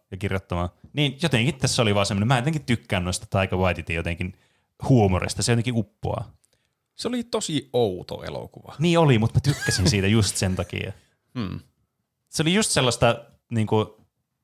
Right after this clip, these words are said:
Speaker 1: jos, jos kattonut jonkun semmosen kollaasin jostakin, me, niinku sanotaan, joku,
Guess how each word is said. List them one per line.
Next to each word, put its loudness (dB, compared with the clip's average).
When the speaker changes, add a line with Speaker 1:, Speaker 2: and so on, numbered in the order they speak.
Speaker 1:
jos, -6
jos 0
kattonut -2
jonkun 0
semmosen 0
kollaasin 2
jostakin, -2
me, 0
niinku 0
sanotaan, 2
joku, -2